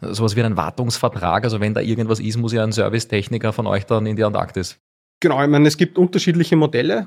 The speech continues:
Speaker 2: abhängig vom Kunden. Das heißt, es gibt viele Kunden, die eine eigene Werkstätte betreiben. Man muss sich am Flughafen einfach wie ein, äh, ja, wie eine kleine Stadt vorstellen, wo es natürlich auch eine Werkstätte gibt, die auch für die Fahrzeuge, die dort fahren, ähm, das Service betreuen. Und,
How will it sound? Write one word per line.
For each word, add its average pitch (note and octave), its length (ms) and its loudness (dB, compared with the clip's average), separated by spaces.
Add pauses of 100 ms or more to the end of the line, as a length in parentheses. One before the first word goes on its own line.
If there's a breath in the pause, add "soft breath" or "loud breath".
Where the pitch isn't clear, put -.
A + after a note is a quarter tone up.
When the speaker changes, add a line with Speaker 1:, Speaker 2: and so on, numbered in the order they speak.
(140)
Speaker 2:
abhängig C#3+ 400 0
vom C#3 120 -2
Kunden. F#3 460 2 (100)
Das C#3 120 -8
heißt, A#2 180 0
es A#2+ 80 -6
gibt - 420 -10
viele F3 280 2
Kunden, D3 340 -2
die C3 80 0
eine B2+ 120 0
eigene B2 260 -2
Werkstätte - 420 -2
betreiben. C#3 480 -2
Man C3 120 -2
muss B2 160 -4
sich C3+ 100 -2
am B2 80 -2
Flughafen C3+ 420 -6
einfach B2+ 240 -8
wie C3+ 60 -4
ein, B2+ 100 -4 (520 loud breath)
äh, B2+ 280 -4
ja, C3+ 140 0
wie C3+ 100 4
eine C3+ 140 4
kleine C3+ 240 0
Stadt - 280 0
vorstellen, C3+ 680 -2
wo C3+ 160 -2
es C#3 100 -2
natürlich C#3 340 -6
auch C3+ 200 -2
eine B2 120 -4
Werkstätte C#3+ 520 -2
gibt, D3 400 -6
die C3+ 80 -4
auch B2+ 400 -4
für - 340 -4
die C#3+ 200 -2
Fahrzeuge, C3+ 680 -4
die C3 120 -10
dort B2+ 220 -8
fahren, C3 420 -4
ähm, B2+ 300 -8
das B2+ 160 -8
Service B2+ 240 -4
betreuen. E3 480 0
Und, C#3 180 0